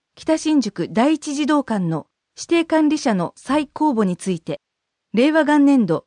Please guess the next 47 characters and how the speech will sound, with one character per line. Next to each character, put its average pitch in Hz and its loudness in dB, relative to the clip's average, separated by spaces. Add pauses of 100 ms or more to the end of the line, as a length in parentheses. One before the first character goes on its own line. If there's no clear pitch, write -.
(140)
第 240 0
七 233 2
十 196 -2
五 170 -2
次 - -12 (420)
生 320 0
活 311 -2
保 277 -2
護 262 0
基 285 -2
準 247 2
に 185 -2
つ - -10
い 165 -4
て - -10 (140)
な 190 -2
ど、 170 -4 (260)
三 330 -2
件 254 2
の 175 0
報 233 -2
告 240 0
を 220 4
受 202 -4
け、 - -18
質 - -10
疑 254 2
を 165 0
行 180 -4
い 170 -2
ま 160 -6
し - -14
た。 - -12 (560)
指 - -16
定 349 2
管 330 2
理 320 0
者 262 0
の 180 0
管 302 0
理 302 2
業 311 2
務 269 4
に 185 0
関 196 -2
す 196 -6
る 160 -4